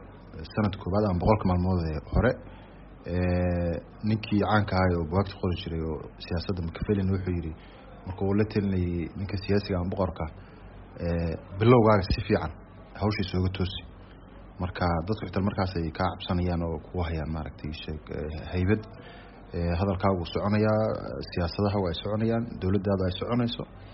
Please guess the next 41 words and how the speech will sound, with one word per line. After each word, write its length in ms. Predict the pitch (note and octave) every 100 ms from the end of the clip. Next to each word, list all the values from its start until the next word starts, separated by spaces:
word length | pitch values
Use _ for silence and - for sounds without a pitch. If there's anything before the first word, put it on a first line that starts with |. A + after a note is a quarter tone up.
| - - - -
Eh, 360 | - F2 F2+ F2
waxyaabaad 420 | F2 G#2+ G#2+ A2
rabtay 220 | F#2 -
aad 120 | F2+ -
qabateen 300 | F2+ G2+ F#2
inaad, 200 | E2 -
inaad 220 | F2 E2+
qaban 240 | E2 D#2+
karto. 220 | - - -
Dowladda 320 | - G#2 C3 B2+
marka 180 | B2 G#2+
haddaa 220 | G2+ G2+
qiimeyn 280 | F#2+ F#2 F#2
halka 200 | G#2 F2
sano, 220 | F#2 A2 - - - - - -
eh, 160 | - F#2
waxaan 240 | G#2+ G#2+
ku 100 | -
bilaabaynaa 600 | G#2+ G#2 G#2+ G2+ F#2 F2+ -
amniga 420 | A2+ G#2 F2+ - -
ayaan 240 | F2 F2+
ku 80 | -
bilaabaynaa. 420 | F2+ E2 D#2 D#2
Soomaaliya 420 | D#2 F#2+ A2 A2+ F#2+
boogta 300 | A2 A2 A2
ugu 160 | G#2+
weyn 160 | G#2 F2
ee 80 | E2+
ku 120 | -
taalla 280 | - D#2+ C#2+ - - - - - - -
oo 180 | G2 F#2+
soddonkii 380 | - G#2 F#2 -
sano 220 | G2+ F#2+ - -
ugu 200 | F#2 G2
dambeysay 400 | G2 E2+ - -
ku 80 |
taalla 260 | - F#2 F2
iyo 120 | F2
ka 120 | F2 A#2+
horba. 260 | F#2 D2+ - - - -
Eh, 400 | F2+ F2 E2+